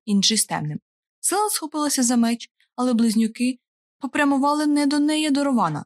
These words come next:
Той навіть не намагався чинити опір. Вона схопила його за руку і знову поставила на коліна. Звідки з'явилося ще двоє. Гарель, у золотистих очах якого була дивовижна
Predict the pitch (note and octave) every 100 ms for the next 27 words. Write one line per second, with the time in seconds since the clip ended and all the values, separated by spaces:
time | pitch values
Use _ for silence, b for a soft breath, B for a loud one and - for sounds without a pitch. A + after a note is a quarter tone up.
0 | - - G#3+ G#3+ G#3+ A#3+ C4 B3+ B3+ C4
1 | C4 - - F3+ D#3 - E3+ - - _
2 | _ - F4+ G4 - - D#4 D4+ C#4+ B3+
3 | A3+ G#3 A#3+ C#4 C#4+ A#3+ A3+ A3+ A#3+ C#4
4 | C4+ A3 G#3 G#3 G#3 G#3 D#3+ C3+ _ _
5 | _ _ - G#3 A3 A#3 D4 C4+ A#3 G#3
6 | G#3+ A3+ - A3 E3+ E3 D3 - _ _
7 | G3 G3+ G3 G#3 A#3 - - A3+ A#3+ A#3+
8 | A#3 - A3+ A3 A#3+ A#3 - A#3 A3+ A3
9 | G#3+ A#3 A3 A3 A3 A3+ A3+ A3